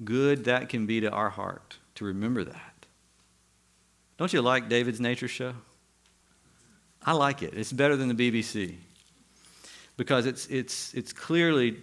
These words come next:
not just trying to give us a science lesson. This is trying to give us a spiritual lesson that we can apply to our everyday lives, which leads us to our last thing,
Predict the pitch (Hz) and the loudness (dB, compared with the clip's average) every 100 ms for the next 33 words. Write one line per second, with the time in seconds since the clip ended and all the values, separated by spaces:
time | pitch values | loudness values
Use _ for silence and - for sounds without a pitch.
0 | - 127 139 127 127 120 - 123 113 110 | -4 0 0 0 -2 -2 0 0 0 0
1 | 113 110 110 107 101 101 - 143 143 110 | 0 0 -2 -4 -4 -4 0 0 0 -2
2 | - 92 - 80 107 - 131 139 120 110 | -6 -6 -8 -10 -6 -6 -4 -2 -2 0
3 | 107 101 - - - 139 143 139 143 107 | -2 -4 -8 -8 -6 0 2 2 0 -6
4 | 95 104 113 - 82 85 _ _ _ _ | -2 -2 -4 -8 -12 -18 _ _ _ _
5 | _ _ _ _ _ 107 113 117 117 95 | _ _ _ _ _ -6 -4 -2 -2 -4
6 | 92 - 110 - 135 202 - - - - | -6 -10 -10 -2 0 0 -4 -12 -20 -6
7 | 107 101 104 104 98 92 82 87 113 139 | -4 -2 -2 -4 -4 -4 -4 -6 -4 -2
8 | 131 131 - 120 110 120 - 151 208 | 0 0 0 2 4 2 0 -2 -4